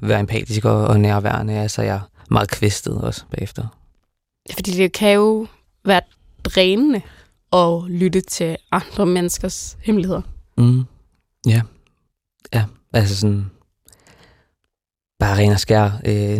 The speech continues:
Speaker 1: indlevelse og holde styr på, på trådene og på en eller anden måde skulle være den, der, øh, jeg kan, kan t-, tegne de store linjer igennem personens, øh, fortælling. Det,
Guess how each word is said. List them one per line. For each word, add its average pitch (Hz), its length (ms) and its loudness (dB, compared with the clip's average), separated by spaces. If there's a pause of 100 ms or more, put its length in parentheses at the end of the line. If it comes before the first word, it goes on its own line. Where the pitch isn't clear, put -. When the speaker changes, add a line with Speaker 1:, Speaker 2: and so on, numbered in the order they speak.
Speaker 1:
indlevelse 107 680 2
og 107 240 2
holde 104 340 -2
styr 113 260 0
på, 107 380 0
på 110 100 0
trådene 113 520 2
og 104 60 -2
på 117 100 0
en 113 40 4
eller 110 100 2
anden 110 140 4
måde 110 100 2
skulle 104 200 -2
være 107 100 2
den, 107 320 0
der, 107 180 0 (800)
øh, 104 320 6
jeg 104 160 2
kan, 107 140 0 (260)
kan 107 300 4 (400)
t-, - 220 -12
tegne 110 320 4
de 110 160 0
store 110 440 4
linjer 113 340 4
igennem 110 420 0
personens, 104 540 -4
øh, 104 340 -2 (240)
fortælling. 104 560 -2
Det, 107 180 -2